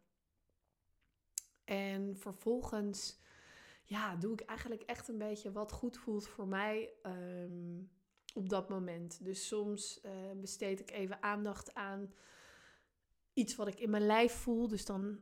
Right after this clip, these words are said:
ga ik daar volledig met mijn aandacht naartoe.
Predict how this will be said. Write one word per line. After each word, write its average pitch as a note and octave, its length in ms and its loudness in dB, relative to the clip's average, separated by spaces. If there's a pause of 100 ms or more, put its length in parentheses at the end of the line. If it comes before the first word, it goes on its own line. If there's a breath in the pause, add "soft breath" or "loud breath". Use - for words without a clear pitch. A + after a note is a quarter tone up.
ga - 260 -2
ik F#3+ 140 -2
daar G#3+ 260 4
volledig G#3+ 440 2
met G#3 180 0
mijn G3+ 240 0
aandacht G#3 400 0
naartoe. G#3 480 0